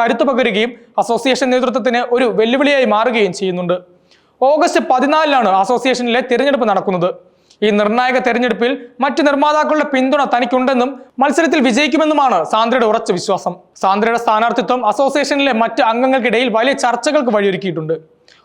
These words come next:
ഒരു വിഭാഗം നിർമ്മാതാക്കൾ സാന്ദ്രയുടെ നിലപാടുകളെ പിന്തുണയ്ക്കുമ്പോൾ മറ്റൊരു വിഭാഗം ഇത് വെറും പ്രഹസനമാണെന്നും സാന്ദ്ര സംഘടനയിലെ ചിലർക്കെതിരെ വ്യക്തിവൈരാഗ്യം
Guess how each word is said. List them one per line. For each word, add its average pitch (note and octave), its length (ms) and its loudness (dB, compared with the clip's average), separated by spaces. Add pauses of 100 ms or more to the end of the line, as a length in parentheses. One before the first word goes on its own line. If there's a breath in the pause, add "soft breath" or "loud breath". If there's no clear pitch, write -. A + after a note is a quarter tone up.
ഒരു D#4+ 120 2
വിഭാഗം D4 460 0
നിർമ്മാതാക്കൾ C#4 520 0
സാന്ദ്രയുടെ A#3+ 460 0
നിലപാടുകളെ A#3+ 520 0
പിന്തുണയ്ക്കുമ്പോൾ A#3+ 800 -2 (220 loud breath)
മറ്റൊരു C4 300 0
വിഭാഗം C#4 580 0
ഇത് B3 380 0
വെറും G#3+ 320 0
പ്രഹസനമാണെന്നും G#3+ 760 0 (340 loud breath)
സാന്ദ്ര F#3+ 360 0
സംഘടനയിലെ A#3 520 0
ചിലർക്കെതിരെ B3+ 580 0
വ്യക്തിവൈരാഗ്യം C#4+ 840 0